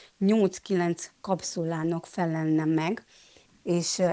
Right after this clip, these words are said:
ezért különleges, mert kapszula helyett vízben oldódó vitaminokat kínálunk,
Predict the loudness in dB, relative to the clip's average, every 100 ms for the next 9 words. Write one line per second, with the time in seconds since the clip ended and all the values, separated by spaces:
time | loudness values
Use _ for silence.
0 | 2 2 2 0 2 2 2 2 2 0
1 | 0 -4 -2 0 0 0 -2 0 -2 -4
2 | -4 -4 -6 -8 -6 0 0 0 0 0
3 | 0 -2 -2 -2 -2 -2 -2 -2 0 -4
4 | -6 -4 -4 -6 _ -20 _ _ _ _
5 | -2 2 4 4 2 0 -2